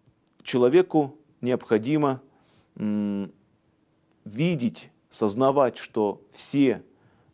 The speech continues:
совершаемые им дела, какие бы он ни делал, они совершаются Богом. Бог совершает их через него.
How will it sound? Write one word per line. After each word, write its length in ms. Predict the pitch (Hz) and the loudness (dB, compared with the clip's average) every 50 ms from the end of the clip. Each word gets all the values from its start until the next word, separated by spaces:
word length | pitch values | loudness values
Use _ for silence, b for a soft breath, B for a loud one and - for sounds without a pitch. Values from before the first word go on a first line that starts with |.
| b _ - | b _ -10
совершаемые 1040 | - - 113 113 120 117 - - - 143 135 123 120 107 95 90 92 92 92 - _ _ _ _ - | -4 -2 0 0 0 0 -2 -2 0 2 4 4 4 2 0 -4 -10 -14 -16 -18 _ _ _ _ -6
им 340 | 120 110 110 98 87 - - _ _ - | -4 -2 -2 -4 -6 -8 -14 _ _ -14
дела, 380 | 95 92 110 110 123 156 175 | -6 -4 -2 0 2 2 2
какие 400 | 175 - 143 131 - 170 175 170 | 0 -2 -8 -10 -8 -4 -4 -2
бы 160 | 147 117 131 135 | -2 0 2 2
он 120 | 123 120 123 | 2 0 -2
ни 120 | 127 123 | -4 -6
делал, 420 | 110 - 117 113 - - - - - - _ _ b b b b b b b b b | -6 -4 -2 -4 -4 -4 -8 -14 -20 -20 _ _ b b b b b b b b b
они 260 | b - 98 113 151 165 | b -6 -4 -2 -2 -2
совершаются 960 | - - 151 143 139 127 - - - 135 143 147 147 143 143 - - 139 - - | -2 -2 -2 -2 -2 -4 -4 -4 -2 0 2 2 2 0 -2 -6 -10 -10 -10 -12
Богом. 500 | - 95 - 113 127 135 117 - - - _ _ _ _ b b b b b b b b b b _ _ _ - | -14 -8 -4 -2 -2 -2 -2 -6 -10 -18 _ _ _ _ b b b b b b b b b b _ _ _ -12
Бог 460 | - 98 135 156 160 156 - - - _ _ _ _ _ _ _ _ _ _ _ _ _ _ _ _ _ | -2 4 6 6 6 4 2 -2 -18 _ _ _ _ _ _ _ _ _ _ _ _ _ _ _ _ _
совершает 880 | - - - 127 131 139 139 135 - - 170 170 165 160 151 139 - - | -16 -6 -2 -2 0 0 -2 -4 -4 0 2 2 4 4 2 0 -2 -4
их 160 | - 151 - - | -6 -6 -6 -8
через 380 | - - 143 135 139 123 117 | -8 -8 -6 -6 -6 -8 -8
него. 380 | 123 143 147 131 120 98 - | -8 -8 -6 -6 -6 -8 -8